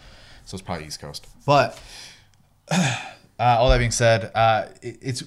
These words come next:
it's really interesting, right? 'Cause they're, they're adding that, being able to transfer within your data center. But now the data centers are becoming smaller.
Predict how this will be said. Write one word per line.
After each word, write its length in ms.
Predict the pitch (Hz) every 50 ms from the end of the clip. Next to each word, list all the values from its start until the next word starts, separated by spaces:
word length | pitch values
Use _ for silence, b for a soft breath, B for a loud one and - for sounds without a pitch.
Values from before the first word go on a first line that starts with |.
| -
it's 280 | - 139 123 - - -
really 180 | 165 175 175 156
interesting, 340 | 143 127 - - 98 85 85
right? 220 | 92 98 104 95
'Cause 220 | - 110 101 92 98
they're, 320 | 110 110 107 107 104 98
they're 120 | 95 113
adding 260 | 120 127 131 131 120 113
that, 240 | 110 107 104 92 87
being 120 | 107 104
able 100 | 101 98 92
to 40 |
transfer 380 | - - 101 95 - - 98 92
within 240 | 87 90 - 95 90
your 100 | 85 76
data 220 | 82 85 87 95
center. 380 | 95 - 117 117 127 135 - b b b b b b _ _ _ _ _ _ _ _ _ _ _ - _ _
But 100 | 107 95
now 100 | 98 98
the 80 | 95 95
data 200 | 98 98 95 87
centers 400 | - - 95 92 90 85 78 -
are 60 | 80
becoming 400 | - - 87 - 87 82 82 80
smaller. 480 | - - 104 101 95 85 76 73 87